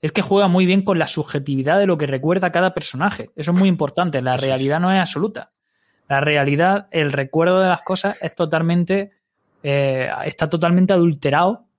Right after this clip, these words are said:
Speaker 1: por nuestras interpretaciones de los hechos y por lo que a nosotros nos importa más o menos.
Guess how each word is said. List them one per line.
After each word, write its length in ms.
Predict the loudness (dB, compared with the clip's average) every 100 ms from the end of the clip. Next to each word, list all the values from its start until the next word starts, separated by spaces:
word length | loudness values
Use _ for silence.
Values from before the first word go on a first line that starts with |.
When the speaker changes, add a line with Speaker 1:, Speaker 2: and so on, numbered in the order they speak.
| _
Speaker 1:
por 240 | -2 0
nuestras 360 | 0 -2 -2 -2
interpretaciones 760 | -2 -2 -4 -4 -6 -2 0 2
de 80 |
los 160 | 4 2
hechos 300 | 2 0 0
y 100 | 0
por 180 | 0 -2
lo 100 | -2
que 60 |
a 40 | -4
nosotros 340 | -4 -4 0
nos 140 | 2 2
importa 460 | 0 -2 -4 -6
más 320 | -2 0 0 -2
o 80 |
menos. 360 | 0 -2 -4 -12